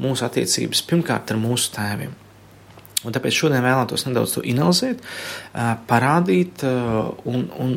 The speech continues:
mēģināt saprast, ko darīt. Ko darīt, ā, ja mans priekšstats par Dievu kā tēvu, ā, ir nepareizs, vai es nespēju ar sirdi satvērt.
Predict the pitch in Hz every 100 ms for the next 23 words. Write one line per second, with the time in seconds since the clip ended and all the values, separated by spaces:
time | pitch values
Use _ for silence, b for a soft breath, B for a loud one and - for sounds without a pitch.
0 | - 127 123 - 190 147 - - - 196
1 | 185 165 - - - - B B B -
2 | - 214 196 120 120 151 175 B B B
3 | B 123 123 - 135 127 123 113 - -
4 | - 185 175 - - 175 - - B B
5 | - - 107 113 123 107 - 107 107 110
6 | 117 143 190 190 B B B B 123 123
7 | 120 117 - - 123 135 131 143 - 117
8 | 110 143 165 185 185 - 127 123 - 123
9 | 127 - - B B - 120 160 214 -
10 | - 123 110 110 - 117 - - 226 180
11 | 123 - 117 - - - B